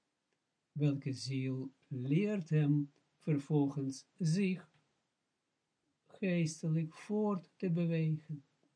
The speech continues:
De kennis wordt dan samen met beelden ingevoerd, ingevoerd. Hij heeft dan geen boek meer nodig. De Torah is zijn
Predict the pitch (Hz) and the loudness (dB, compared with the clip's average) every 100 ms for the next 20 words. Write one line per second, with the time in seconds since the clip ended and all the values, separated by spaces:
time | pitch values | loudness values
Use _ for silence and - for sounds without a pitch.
0 | _ _ _ _ _ _ _ _ 262 269 | _ _ _ _ _ _ _ _ -2 4
1 | 220 190 196 160 190 185 170 160 165 160 | 6 6 4 2 2 2 4 4 4 2
2 | - - 185 240 247 208 180 170 156 127 | 0 0 2 4 4 2 2 2 2 2
3 | 143 170 196 214 190 190 190 - 175 185 | 2 4 2 0 0 -2 -2 -2 -2 0
4 | 151 175 156 - 160 160 156 - 180 170 | -2 -4 -6 -2 0 0 -2 -2 2 2
5 | 151 160 - 156 151 - _ _ _ _ | 2 -4 -2 -2 -2 -6 _ _ _ _
6 | _ _ _ _ _ _ _ _ _ _ | _ _ _ _ _ _ _ _ _ _
7 | _ _ _ _ _ _ _ _ _ _ | _ _ _ _ _ _ _ _ _ _
8 | _ - 262 233 202 190 160 175 165 160 | _ 2 4 6 6 4 4 4 4 2
9 | - 165 156 156 160 _ _ 117 262 262 | 2 4 6 6 4 _ _ -4 -2 -4
10 | - 151 135 123 123 135 _ 156 214 170 | -4 -2 -2 -4 -8 -12 _ 2 2 0
11 | - - _ _ _ _ _ _ _ _ | -6 -20 _ _ _ _ _ _ _ _
12 | 131 135 127 127 135 151 190 _ _ _ | -8 -6 -6 -4 -2 -2 -2 _ _ _
13 | _ _ - 123 120 - _ _ _ 143 | _ _ -10 -8 -8 -12 _ _ _ -12
14 | 117 127 117 117 | -8 -8 -8 -12